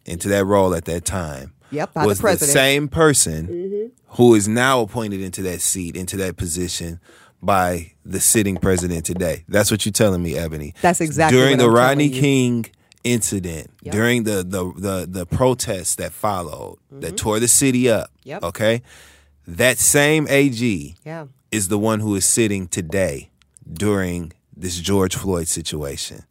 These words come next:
Speaker 2: The exact same one. Not one like him, not his son,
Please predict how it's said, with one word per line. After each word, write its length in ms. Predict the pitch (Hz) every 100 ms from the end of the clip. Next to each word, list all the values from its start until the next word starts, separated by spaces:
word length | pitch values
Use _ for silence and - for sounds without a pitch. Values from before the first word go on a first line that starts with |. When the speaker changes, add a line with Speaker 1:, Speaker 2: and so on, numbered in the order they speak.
| -
Speaker 2:
The 280 | 147 196 147
exact 640 | 127 131 175 202 - _ _
same 420 | - 165 143 131 -
one. 240 | 143 127
Not 240 | 185 220 294
one 220 | 294 262
like 260 | 196 226
him, 220 | 285 262 - _ _ _ _ -
not 220 | 185 247
his 120 | 294
son, 440 | - 285 220 196